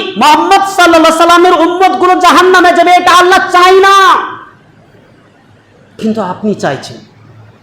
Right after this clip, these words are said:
শয়তানের ওয়াসওয়াসায় পড়ে আছেন। আল্লাহ সুবহানাহু ওয়া তাআলার কাছে দোয়া, রব্বুল আলামিন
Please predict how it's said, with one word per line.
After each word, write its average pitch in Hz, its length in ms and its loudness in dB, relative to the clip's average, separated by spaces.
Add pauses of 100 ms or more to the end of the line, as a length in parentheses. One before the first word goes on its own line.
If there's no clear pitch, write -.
(460)
শয়তানের 165 440 -8
ওয়াসওয়াসায় 156 520 -8
পড়ে 131 220 -6
আছেন। 113 220 -20 (1500)
আল্লাহ 220 240 -2
সুবহানাহু 208 400 -2
ওয়া 196 120 -2
তাআলার 185 240 0 (140)
কাছে 170 200 -6
দোয়া, 160 200 -2
রব্বুল 180 300 -2
আলামিন 262 260 -2